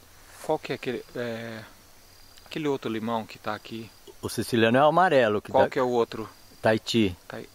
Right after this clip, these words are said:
Speaker 1: Tahiti. Não, tá, é o siciliano.
Speaker 2: É o, eu
Speaker 1: É
Speaker 2: acho
Speaker 1: o
Speaker 2: que é o
Speaker 1: siciliano.
Speaker 2: siciliano, pela folha é.
Speaker 1: É o siciliano.
Speaker 2: Esse aqui é a
Speaker 1: Então,
Speaker 2: nossa
Speaker 1: então,
Speaker 2: oliveira?
Speaker 1: É a oliveira. Você vê, ó, aqui nessa linha, Chico,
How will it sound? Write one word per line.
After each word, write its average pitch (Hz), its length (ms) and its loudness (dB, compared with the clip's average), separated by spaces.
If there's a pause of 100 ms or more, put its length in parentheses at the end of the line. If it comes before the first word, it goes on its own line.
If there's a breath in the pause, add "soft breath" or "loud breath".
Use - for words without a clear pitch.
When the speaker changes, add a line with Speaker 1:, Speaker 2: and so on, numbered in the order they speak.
(140)
Speaker 1:
Tahiti. 117 300 -8
Não, 135 240 2
tá, 139 160 -2
é 147 120 2
o 127 40 -2
siciliano. 107 480 -8
Speaker 2:
É 127 80 6
o, 143 100 4
eu 120 180 4
Speaker 1:
É - 20 8
Speaker 2:
acho 135 80 4
Speaker 1:
o - 40 -8
Speaker 2:
que 156 40 4
é 147 40 6
o - 20 2
Speaker 1:
siciliano. 120 280 2
Speaker 2:
siciliano, 120 200 6
pela 123 260 6
folha 127 380 4
é. 110 200 4
Speaker 1:
É 139 60 8
o 127 40 2
siciliano. 113 520 -10 (920)
Speaker 2:
Esse 104 200 -2
aqui 113 200 0
é 117 40 4
a - 20 2
Speaker 1:
Então, 117 140 4
Speaker 2:
nossa 104 680 2
Speaker 1:
então, 143 200 -4 (760)
Speaker 2:
oliveira? 110 600 4
Speaker 1:
É 131 60 -6
a 135 60 -6
oliveira. 143 600 -8 (680)
Você 170 100 -8
vê, 185 180 -6
ó, 147 220 -4
aqui - 280 -10
nessa 208 380 -12
linha, 190 400 -16 (760)
Chico, - 380 -12